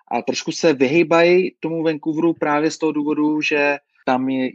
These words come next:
takový drahý, drahý životní podmínky, je tam obtížný najít práci, ale na druhou stranu Vancouver je obrovsky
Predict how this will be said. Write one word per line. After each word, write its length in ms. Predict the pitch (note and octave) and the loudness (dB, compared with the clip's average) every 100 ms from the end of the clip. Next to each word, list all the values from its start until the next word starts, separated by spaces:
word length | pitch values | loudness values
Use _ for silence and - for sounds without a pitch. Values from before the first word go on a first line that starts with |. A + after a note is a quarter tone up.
| - | -10
takový 220 | - - C#3+ | -14 -8 -6
drahý, 560 | - D#3 D#3+ F3+ F3 | -2 -2 0 0 0
drahý 260 | D#3 D#3 D#3+ | 2 2 4
životní 760 | E3 D#3+ E3 D#3 D#3 D#3 C#3+ - _ - | 2 2 -2 -6 -4 -4 -8 -12 _ -4
podmínky, 760 | D3+ C#3+ E3+ E3+ - D#3+ D3+ | -4 -2 -4 -4 0 2 4
je 80 | D3+ | 4
tam 180 | D3 C#3+ | 2 -2
obtížný 400 | C3 D#3 C#3+ D3+ | -2 -4 -2 0
najít 280 | D3 D3 - | 0 0 0
práci, 680 | D#3 C#3+ C#3 - C#3 C3+ - _ - - _ _ - | 0 2 0 0 2 2 -2 _ -20 -20 _ _ -2
ale 540 | B2 B2+ C3+ C#3 C3+ | 2 2 2 0 -2
na 140 | C3+ B2+ | -4 -4
druhou 200 | C#3 C3+ | -4 -6
stranu 260 | - C#3 | -8 -8
Vancouver 380 | C3 C3 C3 C#3 | -8 -10 -8 -4
je 320 | C#3 C#3 C3+ | 0 0 -2
obrovsky 520 | G2+ A#2+ C3 - - | -4 -4 -6 -6 -2